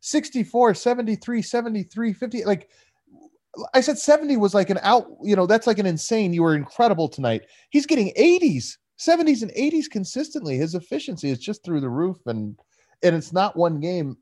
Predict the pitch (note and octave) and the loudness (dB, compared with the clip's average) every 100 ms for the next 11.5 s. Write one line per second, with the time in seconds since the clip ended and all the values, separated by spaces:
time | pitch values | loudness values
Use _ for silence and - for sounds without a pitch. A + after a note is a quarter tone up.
0 | D3+ D3+ D3+ D3 - F#3+ F3+ D3 B2 D3+ | 2 4 4 2 2 2 4 0 2 0
1 | D#3+ D3+ D3+ D3+ C#3 B2+ - C#3+ B2+ C#3 | 2 0 -2 0 0 -2 0 0 2 4
2 | C3+ B2+ A#2+ A2 C3+ C#3 C3+ C3 A2 A#2+ | 4 4 0 0 0 2 0 0 -6 -6
3 | A2+ B2+ E3 C3+ A2+ A2 _ _ _ - | -2 0 0 -2 -6 -10 _ _ _ 2
4 | F3 F#3+ F#3 G3+ - G3 F3 D#3 D#3+ A#2+ | 4 4 -2 -6 -6 -4 -2 0 0 -2
5 | - - C3+ - B2 C#3+ A#2+ - _ _ | -4 -4 -4 -4 -6 -4 -4 -8 _ _
6 | - C#3+ D3 D3+ D#3+ - _ _ _ _ | -4 -2 -2 -4 -8 -12 _ _ _ _
7 | _ _ _ - C#3+ F3+ G3+ A#3 G3+ E3 | _ _ _ -2 2 2 4 2 4 4
8 | F#3+ - G#3 G3 G#3 F#3+ G3 F3 D#3 C3+ | 0 0 -6 -6 -2 -2 -2 -6 -2 2
9 | E3 C#3+ D3 D#3+ D#3+ G3+ G#3 G3 D3+ _ | 2 0 -2 -4 -2 -2 -2 -4 -6 _
10 | - F3 D3+ C3+ F3+ F3+ F3 F3+ F3 D3+ | -8 -2 -2 2 2 2 0 0 0 -2
11 | F#3 D#3 D3 C#3 D#3+ | -6 -4 -6 -6 -10